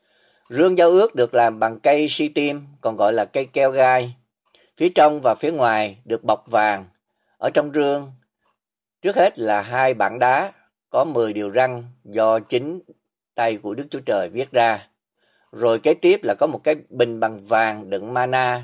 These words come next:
là thức ăn do Đức Chúa Trời cung cấp cho dân Israel trong suốt bốn mươi năm khi họ sống ở trong đồng vắng. Và sau cùng là cây gậy trổ nụ của Aaron. Dân Số Ký đoạn mười sáu và mười bảy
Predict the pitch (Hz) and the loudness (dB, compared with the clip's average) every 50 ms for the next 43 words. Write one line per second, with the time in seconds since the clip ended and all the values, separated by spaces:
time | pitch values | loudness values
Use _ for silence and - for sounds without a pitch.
0 | 123 _ _ - 101 104 104 107 104 101 98 95 - 160 170 - - 127 123 120 | -12 _ _ -18 -14 -10 -4 -2 -2 0 -2 -2 -6 -8 -10 -6 -4 -2 -2 -2
1 | 120 120 110 120 117 117 123 151 190 - 160 151 - 113 101 92 92 - - 127 | -4 -4 -2 0 0 0 -2 -4 -6 -6 -6 -4 -2 -2 -2 -2 -2 -4 -6 -6
2 | 123 113 - 160 180 - _ _ 127 117 117 110 120 117 107 117 117 - - 117 | -6 -4 -2 -4 -4 -4 _ _ -2 -2 -2 0 -2 -4 -4 -4 -8 -6 -6 -2
3 | 113 113 113 110 110 110 113 107 104 - - 135 156 - 120 127 147 143 123 110 | 0 0 0 0 -2 -4 -4 -4 -6 -6 -8 -8 -4 -2 -2 -2 -2 -4 -6 -6
4 | 110 113 110 107 101 98 _ _ _ _ _ _ _ _ _ _ _ _ _ - | -4 -4 -4 -6 -6 -10 _ _ _ _ _ _ _ _ _ _ _ _ _ -4
5 | 135 127 117 113 113 117 _ _ _ - 82 85 - - 110 120 135 131 113 - | -2 -2 -2 -2 -4 -12 _ _ _ -12 -10 -8 -6 -6 -6 -4 -6 -6 -6 -6
6 | 101 101 92 85 80 - - 104 107 120 131 _ _ _ _ _ _ _ _ _ | -6 -6 -8 -10 -10 -6 -4 -4 -4 -4 -8 _ _ _ _ _ _ _ _ _
7 | _ _ _ _ _ _ _ _ _ _ _ _ _ _ _ - 107 110 107 107 | _ _ _ _ _ _ _ _ _ _ _ _ _ _ _ -4 0 0 2 2
8 | 107 107 101 - - 139 143 135 - 123 113 107 104 98 - _ _ - 104 104 | 2 0 -2 -2 -2 -2 0 2 2 2 2 0 -4 -12 -18 _ _ -8 -6 -4
9 | 98 98 95 _ - 127 123 117 117 101 95 92 92 - 110 113 131 131 113 95 | -4 -4 -4 _ -2 -2 0 0 0 -2 -2 -2 -4 -6 -6 -6 -4 -4 -4 -4
10 | 92 92 95 - - 95 95 107 123 107 101 117 113 123 113 107 104 90 _ _ | -4 -4 -6 -8 -8 -6 -6 -6 -4 -4 -4 -2 0 0 0 0 -2 -6 _ _
11 | _ _ _ _ _ _ _ _ _ _ _ _ _ _ _ _ _ _ _ _ | _ _ _ _ _ _ _ _ _ _ _ _ _ _ _ _ _ _ _ _
12 | _ _ _ _ _ _ _ _ _ _ _ _ _ _ _ _ _ _ _ _ | _ _ _ _ _ _ _ _ _ _ _ _ _ _ _ _ _ _ _ _
13 | _ _ _ _ _ _ _ _ _ - 143 180 185 180 175 190 190 - 190 196 | _ _ _ _ _ _ _ _ _ -2 0 2 2 2 0 -2 0 2 0 2
14 | 214 156 131 131 117 117 110 - - 135 139 151 170 208 247 233 196 127 113 110 | 4 2 2 2 0 -4 -6 -4 -2 0 2 4 4 4 2 2 2 2 2 2
15 | 110 110 113 113 113 110 104 107 104 107 110 131 | 2 0 -2 -4 -4 -2 0 0 0 2 0 0